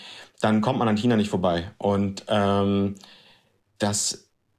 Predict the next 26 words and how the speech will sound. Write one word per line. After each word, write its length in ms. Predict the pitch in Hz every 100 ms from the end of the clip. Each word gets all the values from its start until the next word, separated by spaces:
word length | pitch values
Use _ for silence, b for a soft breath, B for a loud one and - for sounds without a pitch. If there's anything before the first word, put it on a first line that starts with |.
| _ _ _
ist 180 | 120 -
vielen 300 | 156 151 135
Leuten 280 | 120 120 120
gar 140 | 113
nicht, 360 | 113 110 - -
ähm, 560 | 110 107 107 107 107 - -
klar. 520 | - 98 85 110 - _ _ _ _ _ - _
Davon 180 | 104 120
abgesehen 400 | 113 120 110 107
ist 140 | 104
es, 240 | 98 95 -
äh, 320 | - - 82 -
sau 420 | 104 - 98 104
lebenswert 680 | 95 104 107 - 95 80 - _ -
in 120 | 95
China. 380 | 87 95 90 87 b b b b -
Äh, 460 | 98 - - 101
sehr 180 | 104 110
hohe 140 | 107
Lebensqualität. 800 | 107 110 104 101 95 98 95 95 B B B B
Und, 580 | 104 104 101 101 98 -
äh, 240 | 104 98 104
ich 120 | 104
kann's 240 | 110 107
jedem 240 | 101 131 117
empfehlen. 460 | 90 98 90 85